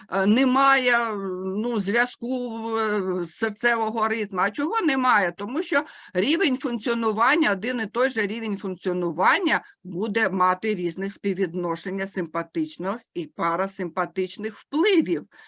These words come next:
Це різна ціна досягнення цього рівня функціонування. І що ми маємо? Що от нормотонічний тип і помірно ваготонічний тип,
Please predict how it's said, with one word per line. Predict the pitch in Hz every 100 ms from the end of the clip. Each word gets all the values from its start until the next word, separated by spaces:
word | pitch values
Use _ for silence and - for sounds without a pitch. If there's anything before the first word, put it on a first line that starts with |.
| - - _
Це | - 220 233 170
різна | 180 208 202 233 220
ціна | 214 277 302 330 330
досягнення | 214 214 - 247 208 190 185 175
цього | - 196 190 190
рівня | 220 185 180
функціонування. | 175 185 190 202 226 247 240 185 156 208 _ - _
І | 180 208
що | - 240 233
ми | 247 220 -
маємо? | 220 277 269 214 170 160
Що | - 190
от | 190 208
нормотонічний | 202 196 196 190 190 247 415 - 220 190
тип | - 165 151
і | -
помірно | 156 160 180 196 196 196
ваготонічний | 180 190 196 208 233 415 - 196
тип, | 185 151